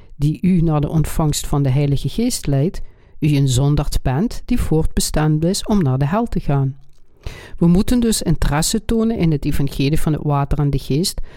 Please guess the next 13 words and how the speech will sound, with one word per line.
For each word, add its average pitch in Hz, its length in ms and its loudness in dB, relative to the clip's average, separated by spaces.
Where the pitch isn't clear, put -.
dat - 260 0
de 151 100 2
gerechtigheid 147 720 0
van 180 160 2
God - 280 0
bevat. - 440 0
Als 165 240 0
de 165 80 2
Heilige 160 420 0
Geest - 380 -2
in 262 200 0
ons 160 260 2
woont, 139 360 0